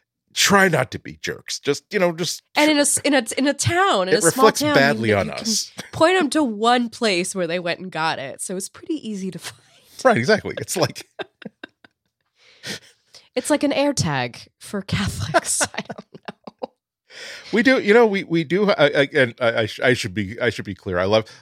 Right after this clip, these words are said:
Speaker 1: uh, I, I left, I, I left the faith, like, the time that a lot of kids leave the faith, like, eighteen, nineteen,
Speaker 2: Mm-hmm.
Speaker 1: twenty, at the, at the,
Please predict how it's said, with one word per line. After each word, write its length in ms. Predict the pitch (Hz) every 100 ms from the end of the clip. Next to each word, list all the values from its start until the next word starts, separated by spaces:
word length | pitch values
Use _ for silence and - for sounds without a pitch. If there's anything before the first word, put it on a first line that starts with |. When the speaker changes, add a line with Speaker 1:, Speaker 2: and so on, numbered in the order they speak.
| _
Speaker 1:
uh, 180 | - 95 -
I, 140 | 107 -
I 100 | 110
left, 400 | 110 123 131 - 151
I, 120 | 123
I 160 | 113 123
left 360 | 117 123 135 -
the 80 | 123
faith, 400 | 127 117 110 104
like, 220 | 98 - _ _ _ _ _ _ _ _ _
the 220 | 110 110
time 380 | - 117 104 104
that 120 | 101
a 40 | 104
lot 200 | 95 95
of 60 |
kids 300 | - 92 -
leave 120 | 95 90
the 80 |
faith, 360 | 92 85 87 -
like, 160 | 85 -
eighteen, 300 | 85 - 85
nineteen, 440 | 82 82 90 82 85
Speaker 2:
Mm-hmm. 340 | 92 90 90
Speaker 1:
twenty, 300 | 92 82 82 - - - _ -
at 120 | 95
the, 180 | 107 92 -
at 140 | 110
the, 100 | 113